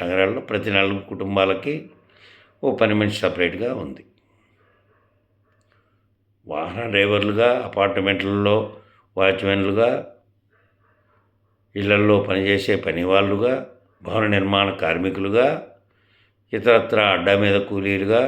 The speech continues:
ఇతరత్రా పనులకు కూడా వెళ్ళడానికి అట్లా తీవ్రమైనటువంటి డిమాండ్ నగరాల నుంచి రావడం,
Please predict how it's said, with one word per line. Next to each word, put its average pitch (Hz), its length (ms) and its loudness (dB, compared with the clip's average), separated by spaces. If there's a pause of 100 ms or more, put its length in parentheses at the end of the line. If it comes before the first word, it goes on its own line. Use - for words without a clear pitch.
(440)
ఇతరత్రా 101 520 -2
పనులకు 95 420 -2
కూడా 92 220 -2
వెళ్ళడానికి 90 640 -2 (1800)
అట్లా - 200 2
తీవ్రమైనటువంటి 143 1300 2 (2750)
డిమాండ్ 127 640 2
నగరాల 98 420 4
నుంచి 107 340 -2
రావడం, 85 500 0